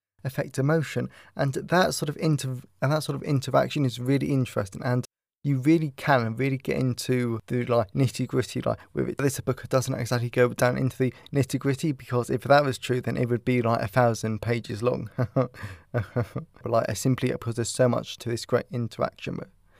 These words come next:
but in today's episode, we're going to be looking at how does emotion affect our mental processes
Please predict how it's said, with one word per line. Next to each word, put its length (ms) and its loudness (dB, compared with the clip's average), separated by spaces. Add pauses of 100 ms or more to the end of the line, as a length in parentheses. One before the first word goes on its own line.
but 100 -2
in 120 2
today's 300 2
episode, 300 0 (320)
we're 60 -10
going 180 6
to 80 -6
be 80 0
looking 240 0
at 140 -4
how 180 4
does 160 0
emotion 540 0
affect 320 -2
our 100 4
mental 300 2
processes 760 -6